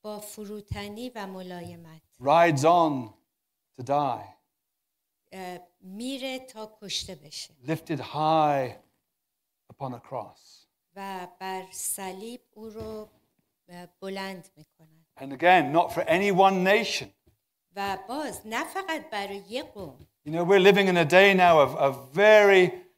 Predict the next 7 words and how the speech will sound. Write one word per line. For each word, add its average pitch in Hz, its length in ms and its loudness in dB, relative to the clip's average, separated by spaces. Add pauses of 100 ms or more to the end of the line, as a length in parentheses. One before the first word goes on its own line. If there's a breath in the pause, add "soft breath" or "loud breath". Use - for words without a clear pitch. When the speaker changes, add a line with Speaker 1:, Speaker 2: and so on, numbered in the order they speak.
(120)
Speaker 2:
strong 175 760 4
nationalisms. 147 1000 -4 (300)
Speaker 1:
ما 220 180 -12
امروز، 233 680 -12
اه، 208 200 -10
در، 202 380 -10 (200)
اه، 190 200 -16